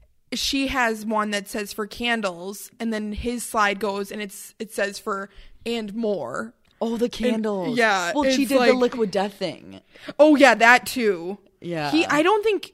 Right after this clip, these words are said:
Speaker 1: I would, oh my God, I wonder if he would do something.
Speaker 2: For Liquid Death?
Speaker 1: Yeah.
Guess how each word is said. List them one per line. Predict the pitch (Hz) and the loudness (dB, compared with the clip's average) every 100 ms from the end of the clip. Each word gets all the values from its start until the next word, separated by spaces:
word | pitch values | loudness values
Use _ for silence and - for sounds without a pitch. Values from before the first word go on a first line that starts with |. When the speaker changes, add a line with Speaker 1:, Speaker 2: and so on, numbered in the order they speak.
| _ | _
Speaker 1:
I | 240 | -8
would, | 262 359 330 | -2 -2 -2
oh | 226 240 | -4 -4
my | 240 | -4
God, | 208 185 | -2 -4
I | 180 | -4
wonder | 208 208 233 | -4 -2 -2
if | 254 | -2
he | - 202 | -8 -8
would | 190 190 | -6 -6
do | 185 160 | -10 -12
something. | - - - - 95 - _ _ _ _ | -14 -14 -18 -18 -18 -20 _ _ _ _
Speaker 2:
For | 185 | -8
Liquid | 175 156 147 | -8 -6 -8
Death? | 139 175 - | -8 -12 -10
Speaker 1:
Yeah. | 226 220 156 131 220 | -2 0 0 -4 -8